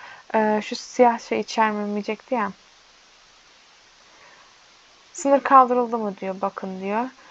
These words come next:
Görev üçteki gibi, e, ikileştirin diyor. Ve görüntüleyin diyor yani burada.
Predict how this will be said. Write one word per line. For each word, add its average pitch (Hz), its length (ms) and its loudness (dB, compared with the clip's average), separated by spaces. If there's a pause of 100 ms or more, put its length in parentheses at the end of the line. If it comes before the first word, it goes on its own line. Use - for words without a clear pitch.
(220)
Görev 269 300 6
üçteki 269 420 -2
gibi, 247 400 0 (460)
e, 220 220 0
ikileştirin 285 920 -2
diyor. 294 300 -2 (1900)
Ve 285 40 0
görüntüleyin 254 800 2
diyor 190 160 -4
yani 190 480 -6
burada. 220 380 -6